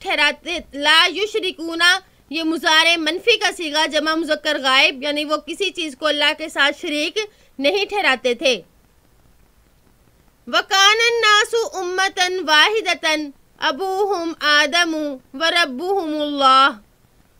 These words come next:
लोग एक ही जमात थे,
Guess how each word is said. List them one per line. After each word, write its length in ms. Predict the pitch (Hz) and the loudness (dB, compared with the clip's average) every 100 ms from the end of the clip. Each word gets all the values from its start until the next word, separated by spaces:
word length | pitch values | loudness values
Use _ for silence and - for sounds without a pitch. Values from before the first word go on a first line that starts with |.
| _ _ _ _ 302 | _ _ _ _ -4
लोग 400 | 381 415 453 - 320 | 0 2 0 -4 -6
एक 300 | 349 403 440 | -2 -2 -2
ही 180 | 427 392 | -4 -2
जमात 460 | 370 311 311 370 | -2 2 4 2
थे, 440 | - 403 320 294 | 0 -2 0 0